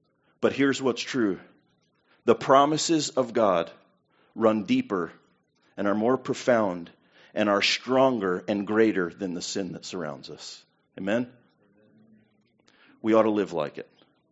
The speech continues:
So where does Nehemiah start?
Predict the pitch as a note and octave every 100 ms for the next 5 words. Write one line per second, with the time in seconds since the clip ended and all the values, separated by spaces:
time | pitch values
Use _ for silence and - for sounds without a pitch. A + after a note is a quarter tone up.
0 | _ _ _ _ _ _ _ _ _ _
1 | _ _ _ _ _ _ _ _ _ _
2 | _ _ _ _ _ _ _ _ _ _
3 | - - A#2 D3+ F#3 G3+ D#3+ D#3 D3 D3
4 | C#3 C#3 - - F3 F3 A#2+ -